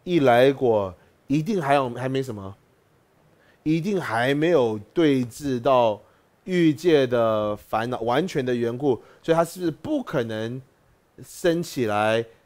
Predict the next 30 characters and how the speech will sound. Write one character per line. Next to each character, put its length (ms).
初 200
禅 240
定， 240
初 180
禅 220
定 160
的 80
正 300
行 260
啊？ 180
他 80
为 80
什 80
么 60
要， 180
要 100
把 160
这 140
个 60
另 220
立， 160
另 200
外 160
别， 340
别 300
别 160
立 160
出 160
来 160
了？ 200